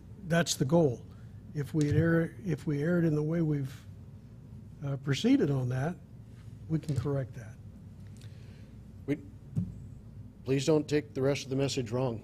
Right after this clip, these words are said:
Speaker 2: We appreciate and we want a council that is informed and that is engaged in the budget process. Your budget meetings are legal meetings.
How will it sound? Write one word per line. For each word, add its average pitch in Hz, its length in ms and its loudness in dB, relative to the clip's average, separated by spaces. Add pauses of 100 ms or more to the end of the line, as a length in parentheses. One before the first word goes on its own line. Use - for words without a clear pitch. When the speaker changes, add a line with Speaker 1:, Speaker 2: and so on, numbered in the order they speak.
(120)
Speaker 2:
We 120 180 2
appreciate 135 760 2 (160)
and 120 320 -2
we 113 160 -2
want 113 400 -2 (140)
a 120 80 -6
council 123 400 -4
that 117 140 -4
is 110 140 -6
informed 120 540 -2 (340)
and 120 160 -4
that 117 160 0
is 113 240 -4
engaged 120 640 0
in 123 120 -4
the 120 80 -4
budget 113 280 -4
process. 117 580 -2 (3000)
Your 120 160 -2
budget 127 360 2
meetings 131 580 0 (300)
are 120 120 0
legal 123 280 2
meetings. 120 460 -2